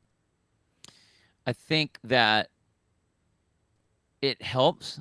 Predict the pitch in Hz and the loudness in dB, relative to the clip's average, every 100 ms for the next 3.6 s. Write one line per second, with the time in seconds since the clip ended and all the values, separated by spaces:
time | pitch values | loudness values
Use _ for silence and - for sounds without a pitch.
0 | - 131 - 165 165 151 135 110 - 131 | -6 -4 0 -2 0 -2 0 -2 -2 -4
1 | - 135 131 123 110 113 - - 123 117 | -2 -4 -2 -4 -6 -10 -10 -8 -4 -2
2 | 113 110 101 - 92 98 - 95 95 110 | -2 -2 -6 -8 -10 -8 -8 -8 -10 -16
3 | - 110 - 101 110 139 | -14 -12 -8 -2 0 -2